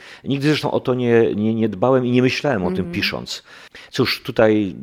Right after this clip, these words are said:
Speaker 1: myślę, że jestem bliski, chociaż to może i bezczelne, że nawet, y, pró-, próbuję się porównywać. Jestem bliski,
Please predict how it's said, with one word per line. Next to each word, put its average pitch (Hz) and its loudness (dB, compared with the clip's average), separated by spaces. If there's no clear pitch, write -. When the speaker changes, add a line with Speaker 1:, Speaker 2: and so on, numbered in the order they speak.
Speaker 1:
myślę, 113 -4
że 107 -2
jestem 104 -4
bliski, 113 -6
chociaż 87 -10
to 95 -12
może 92 -6
i 80 -4
bezczelne, 95 -6
że 80 -10
nawet, 82 -14
y, 82 -8
pró-, 90 -16
próbuję 87 -8
się 85 -12
porównywać. 92 -6
Jestem 101 -2
bliski, 104 -4